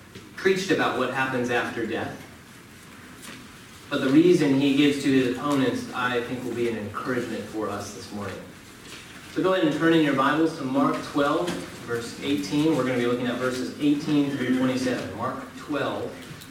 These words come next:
verses eighteen through twenty-seven. And you can find this passage on page eight hundred and forty-eight if you're using one of the Bibles underneath the chairs,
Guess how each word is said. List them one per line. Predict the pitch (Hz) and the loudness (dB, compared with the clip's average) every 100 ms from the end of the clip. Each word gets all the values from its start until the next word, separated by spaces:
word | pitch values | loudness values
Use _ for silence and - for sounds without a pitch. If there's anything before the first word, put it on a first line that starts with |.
| - | -16
verses | - 120 113 - 110 | -4 0 0 -2 -4
eighteen | 143 139 139 135 131 | 0 0 2 2 4
through | 127 120 | 2 0
twenty-seven. | 131 120 127 123 - - - - - - - 160 | 0 2 2 0 0 -6 -12 -16 -18 -18 -8 4
And | |
you | 170 | 6
can | - 170 | 6 4
find | 190 | 4
this | 185 160 | 4 2
passage | 165 180 175 143 - | 2 2 4 2 0
on | 147 143 135 131 - - - - - | 0 2 2 0 -2 -10 -14 -18 -4
page | 170 165 156 156 | 4 6 6 4
eight | 175 | 2
hundred | 180 175 165 | 4 4 6
and | 139 131 | 6 4
forty-eight | 160 147 131 143 127 | 4 4 4 2 2
if | 123 | 0
you're | |
using | 135 139 135 | 4 4 4
one | 127 131 | 2 2
of | |
the | 120 | 2
Bibles | 110 127 127 127 | 4 2 2 0
underneath | 127 135 123 123 131 | -2 0 0 0 -2
the | 160 | -4
chairs, | - 127 127 156 - | -2 0 2 0 -2